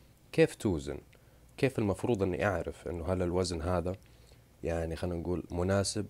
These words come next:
أو غير مناسب. طيب نبدأ الآن بالوزن بشكل مبسط، وبالنهاية الخيارات لك، ولا تعتمد على هالشيء هذا كشيء أساسي، لكن اعتمد عليه كمفتاح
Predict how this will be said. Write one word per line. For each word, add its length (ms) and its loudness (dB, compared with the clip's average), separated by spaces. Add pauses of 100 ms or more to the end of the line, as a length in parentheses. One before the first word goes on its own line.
(160)
أو 160 4
غير 120 4
مناسب. 440 -6 (960)
طيب 200 2 (120)
نبدأ 260 2
الآن 280 4
بالوزن 500 2 (280)
بشكل 520 -2 (160)
مبسط، 640 -2 (300)
وبالنهاية 480 -2
الخيارات 600 -4 (120)
لك، 320 -8 (380)
ولا 200 2
تعتمد 500 -2
على 260 -4 (380)
هالشيء 380 -4
هذا 160 -2
كشيء 440 -6
أساسي، 460 -6 (340)
لكن 380 -2
اعتمد 360 -4
عليه 280 -2 (360)
كمفتاح 960 0